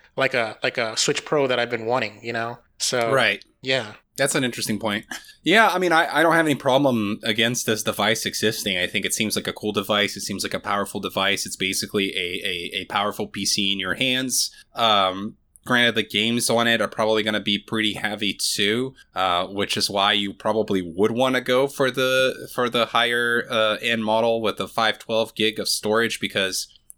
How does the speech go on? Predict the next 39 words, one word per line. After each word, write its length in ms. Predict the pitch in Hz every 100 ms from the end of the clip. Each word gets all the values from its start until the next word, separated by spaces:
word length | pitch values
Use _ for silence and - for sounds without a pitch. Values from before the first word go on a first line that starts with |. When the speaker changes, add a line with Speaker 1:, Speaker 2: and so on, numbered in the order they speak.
| _
Speaker 2:
that 300 | - 117 120
five 240 | - 131 123
twelve, 240 | - 123
even 160 | 156 170
that 160 | 139
five 240 | - 127 120
twelve 340 | - 117 113
gigabytes 360 | 107 104 104 95
is 160 | -
not 100 | 107
gonna 140 | 107 101
go 120 | 101
a 40 |
long 280 | 95 95 95
way 240 | 90 92 90
when, 300 | 90 90 104 _
when 120 | -
you 80 | 104
have, 280 | 107 107 -
like, 160 | 98 - -
Speaker 1:
Call 240 | - 127
of 120 | 110
Speaker 2:
full 80 | 107
Speaker 1:
Duty, 260 | 139 131 120
two 220 | - 151
hundred 180 | 131 123
gigabytes, 220 | 123 123
Speaker 2:
yeah, 180 | 131 113
like, 160 | 107
Speaker 1:
you 60 | 113
know? 160 | 120
Speaker 2:
full-on 580 | 123 - 147 135 127 127
P 160 | - 110
C 300 | - 120 117
games 400 | 110 107 101 -
downloaded 440 | 104 104 104 104
to 100 | 104
this 180 | 95 87
thing, 320 | - 92 87